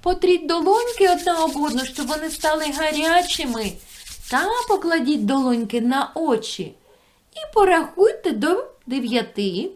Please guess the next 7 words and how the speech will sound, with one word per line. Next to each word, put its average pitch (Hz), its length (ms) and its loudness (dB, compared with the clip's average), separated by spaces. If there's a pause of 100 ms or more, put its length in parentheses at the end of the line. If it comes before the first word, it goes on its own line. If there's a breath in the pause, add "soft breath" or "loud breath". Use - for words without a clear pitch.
(4000)
Розплющіть 277 880 2
долоньки, 330 800 -2 (1160 soft breath)
подивіться 247 640 0
вгору, 202 880 0 (600)
вниз, 277 920 2 (580)
вгору, 262 1000 2 (380)
вниз, 262 920 0